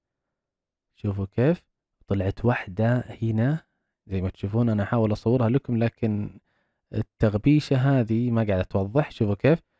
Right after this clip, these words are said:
تشيلها، إذا تشوفون على اليمين، شوفوا قاعد تشيلها، وفي نفس الوقت ما أدري ليش ما قاعد تطلعها برا. تبغى تفاجئ ال-، النمل مثلًا إنه أوه حصلت لكم فراشة ولا شيء، ما أدري ليش، أو إنها قاعد تبرز عضلاتها عليها، رغم إنها ما فيها أي مقاومة أصلًا الفراشة هذه.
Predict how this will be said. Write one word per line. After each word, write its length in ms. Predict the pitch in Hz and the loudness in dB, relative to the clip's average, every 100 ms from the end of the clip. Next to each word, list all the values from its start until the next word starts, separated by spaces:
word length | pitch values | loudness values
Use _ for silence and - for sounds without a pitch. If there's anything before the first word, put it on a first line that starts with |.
| _ _ - - | _ _ -16 -4
تشيلها، 680 | - 196 180 170 196 220 - _ _ _ _ _ _ | 6 8 8 8 6 2 -2 _ _ _ _ _ _
إذا 100 | 95 | -6
تشوفون 320 | 95 - 127 110 | -4 0 2 2
على 80 | |
اليمين، 160 | 107 110 | 2 2
شوفوا 180 | 139 131 | 2 4
قاعد 160 | 147 | 4
تشيلها، 560 | 151 - 220 180 156 170 | 4 2 4 6 6 4
وفي 140 | 151 | 4
نفس 160 | 160 156 | 2 6
الوقت 280 | 165 - 123 | 6 6 4
ما 120 | 135 | 4
أدري 160 | 131 117 | 4 4
ليش 220 | 123 117 | 2 4
ما 80 | 110 | 4
قاعد 220 | 107 104 | 4 2
تطلعها 360 | 104 104 85 | 0 -2 -2
برا. 320 | 90 95 85 85 | 0 0 -2 -4
تبغى 240 | 107 104 | 0 0
تفاجئ 480 | 104 - 117 110 95 | 0 2 2 2 0
ال-، 260 | 107 101 98 | 0 0 0
النمل 500 | 95 95 117 123 110 | 0 2 4 4 4
مثلًا 260 | 113 117 | 2 2
إنه 220 | 110 101 98 | 0 0 0
أوه 160 | 120 | 0
حصلت 400 | - 110 127 - | 0 -4 -6 -8
لكم 280 | - 107 107 | -6 -2 -2
فراشة 540 | - 104 117 123 - 117 | 0 2 4 2 2 0
ولا 160 | 104 | 0
شيء، 300 | - 123 139 - _ _ _ - | 0 0 -2 -6 _ _ _ 0
ما 100 | 113 | 2
أدري 180 | 110 98 | 2 2
ليش، 480 | 107 131 - - | 2 0 -2 -10
أو 180 | - 110 | -4 0
إنها 220 | 117 110 | 0 0
قاعد 200 | 107 107 | 0 0
تبرز 400 | 101 117 110 101 | 0 0 2 2
عضلاتها 480 | 90 101 110 110 101 | 0 2 2 0 0
عليها، 380 | 98 117 123 127 | 0 2 2 2
رغم 180 | 123 123 | 0 0
إنها 140 | 117 | 2
ما 120 | 117 | 2
فيها 300 | 117 123 120 | 0 0 0
أي 160 | 101 135 | 2 2
مقاومة 480 | 123 - 123 104 95 | 2 4 4 4 2
أصلًا 200 | - 95 | -2 -4
الفراشة 540 | 90 95 101 - 98 | -2 -2 -2 0 0
هذه. 200 | 110 151 | 0 -2